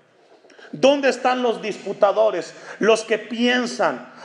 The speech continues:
los que se fundamentan en ciencias para terminar con el problema del hombre?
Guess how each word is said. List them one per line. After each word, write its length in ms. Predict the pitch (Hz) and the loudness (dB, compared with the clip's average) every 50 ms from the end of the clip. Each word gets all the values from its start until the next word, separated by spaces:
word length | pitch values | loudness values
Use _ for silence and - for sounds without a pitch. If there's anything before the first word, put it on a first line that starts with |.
| - | -2
los 200 | - 180 226 226 | 2 4 4 4
que 120 | - 233 226 | 2 -2 -2
se 140 | - 240 | -2 -2
fundamentan 760 | - - 220 220 208 208 208 208 226 254 254 247 254 247 240 220 | -2 -2 -2 0 2 2 2 2 0 -4 -2 0 0 0 0 0
en 140 | 202 196 | -4 -6
ciencias 720 | 185 - - 220 226 233 240 240 226 240 240 214 220 196 - | -6 -8 -8 -4 0 0 0 0 0 -2 -2 -2 -2 -2 -2
para 320 | - - 208 196 180 180 | 0 0 2 2 2 2
terminar 600 | - 196 190 190 196 196 202 208 220 233 226 226 - | 0 0 0 -2 -4 -2 0 2 4 4 2 2 0
con 180 | 220 202 196 | 0 0 0
el 160 | 190 185 180 | 0 -4 -4
problema 540 | 185 165 185 180 165 196 208 208 196 196 196 | -2 -4 -4 -4 -2 -2 -2 -2 0 0 -2
del 180 | 185 196 196 190 | -2 -2 -2 -2
hombre? 320 | 170 170 156 131 117 110 | -2 -2 -2 -6 -8 -10